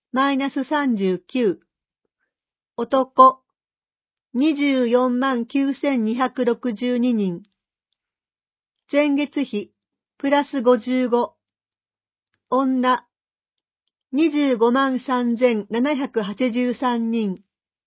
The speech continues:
前月比、マイナス九十四。世帯、二十六万二千四百九十世帯。前月比、プラス百六十。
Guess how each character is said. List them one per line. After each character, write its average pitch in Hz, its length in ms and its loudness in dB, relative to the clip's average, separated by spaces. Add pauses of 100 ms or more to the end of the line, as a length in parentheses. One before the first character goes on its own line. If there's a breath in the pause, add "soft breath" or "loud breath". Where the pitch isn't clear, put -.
(840)
前 277 280 0
月 285 280 -4
比、 - 280 -10 (580)
マ 277 200 0
イ 277 40 0
ナ 269 140 -2
ス 269 160 -8
九 277 320 0
十 208 280 -2
四。 214 360 -2 (1700)
世 311 260 -4
帯、 214 320 0 (1160)
二 311 180 2
十 285 260 2
六 233 280 0
万 262 300 0
二 220 100 -2
千 262 360 -2
四 277 220 0
百 208 280 -6
九 269 300 -2
十 262 220 -2
世 254 220 -6
帯。 190 260 -6 (1500)
前 277 260 2
月 285 280 -2
比、 - 280 -10 (360)
プ 269 80 -4
ラ 269 160 2
ス 285 180 -4
百 262 300 -4
六 254 280 -2
十。 208 360 -2